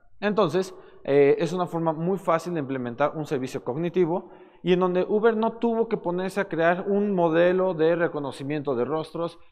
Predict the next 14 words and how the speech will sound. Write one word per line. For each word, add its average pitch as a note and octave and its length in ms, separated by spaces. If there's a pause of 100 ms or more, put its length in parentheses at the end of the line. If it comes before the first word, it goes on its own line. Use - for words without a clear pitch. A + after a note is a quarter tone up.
no F3+ 160
tuvo G#3 220
que E3 100
crea-, D#3+ 480
ponerse E3+ 300
a - 20
crear D#3+ 180
una E3+ 300
subaplicación F3 960 (300)
de D#3 420
inteligencia D3 640
que C3+ 100
pudiera C#3+ 520
capitalizar C3+ 760